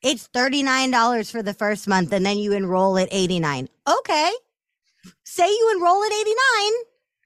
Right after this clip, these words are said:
with the same font right next to first month thirty-nine, next month eighty-nine. Awesome.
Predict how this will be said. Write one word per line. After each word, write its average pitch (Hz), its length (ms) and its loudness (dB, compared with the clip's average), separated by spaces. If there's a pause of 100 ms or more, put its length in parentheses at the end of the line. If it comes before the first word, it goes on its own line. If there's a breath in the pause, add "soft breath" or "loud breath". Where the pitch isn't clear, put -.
(220)
with 349 260 -2 (140)
the 226 200 0
same 440 520 0
font 453 680 0 (260)
right 302 360 0
next 440 340 -8
to 311 400 -6 (100)
first 196 280 0
month 392 220 2
thirty-nine, 311 800 0
next 160 300 0
month 392 320 -2 (100)
eighty-nine. 285 800 0
Awesome. 180 600 0